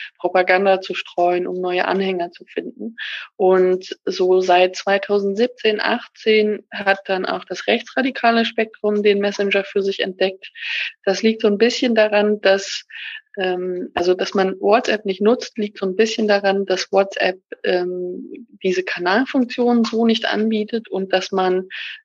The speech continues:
nur Gruppen mit, äh, wenigen hundert Leuten aufmachen kann, während die Grenzen bei Telegram aktuell, glaube ich, bei mehreren tausend liegen. Bei Kanälen, glaube ich, sogar zweihunderttausend,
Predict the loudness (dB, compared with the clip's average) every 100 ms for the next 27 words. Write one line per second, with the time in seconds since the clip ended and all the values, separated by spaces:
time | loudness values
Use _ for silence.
0 | _ 2 2 2 2 0 2 0 2 0
1 | -2 -2 0 0 2 4 4 2 -4 -2
2 | -2 0 2 2 2 0 -2 -2 -6 _
3 | _ _ _ _ _ _ 2 2 2 -2
4 | -2 -4 -2 0 -2 -2 -2 -2 -4 -10
5 | 0 0 0 -4 -2 -2 -2 2 2 2
6 | 0 -2 -4 -6 -4 0 2 2 0 -2
7 | -2 -2 0 -2 -2 -2 -4 -4 0 2
8 | 2 0 0 0 2 0 -4 _ _ -10
9 | -10 _ _ _ -4 -2 0 0 0 0
10 | -4 -4 -4 -4 -4 -4 -2 -2 2 2
11 | 0 2 4 4 4 0 -6